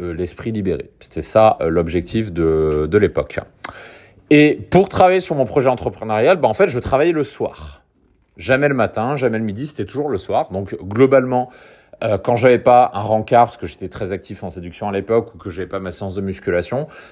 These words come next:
bah, en gros, j'arrivais chez moi, c'était dix-neuf heures, et cetera. Bah, le temps de manger, bah, du coup, je pouvais bosser de vingt heures jusqu'à, euh, minuit, une heure, voire deux heures du matin parfois.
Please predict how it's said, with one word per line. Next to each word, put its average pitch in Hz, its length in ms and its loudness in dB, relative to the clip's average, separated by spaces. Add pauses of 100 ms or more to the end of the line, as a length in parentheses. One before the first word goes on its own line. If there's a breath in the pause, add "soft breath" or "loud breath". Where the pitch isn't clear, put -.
(120 loud breath)
bah, 104 120 4
en 117 180 6
gros, 113 440 6
j'arrivais 113 360 2
chez - 140 -4
moi, 123 220 2
c'était 120 180 -10
dix-neuf 101 380 -8
heures, 110 180 0
et 98 40 -6
cetera. 101 420 -2
Bah, 120 120 0
le 87 60 -6
temps 107 120 -4
de 104 60 -6
manger, 95 320 -4
bah, 110 100 -2
du 82 120 -8
coup, 113 100 -12
je 110 80 -14
pouvais 92 180 -6
bosser 87 320 -8
de 95 100 -8
vingt 85 300 -8
heures 95 140 -4
jusqu'à, 90 480 -2
euh, 78 160 -2
minuit, 90 480 -6
une 95 180 -4
heure, 104 200 4
voire 98 320 2
deux 104 200 0
heures 90 80 0
du 92 80 -10
matin 98 240 -4
parfois. - 340 -10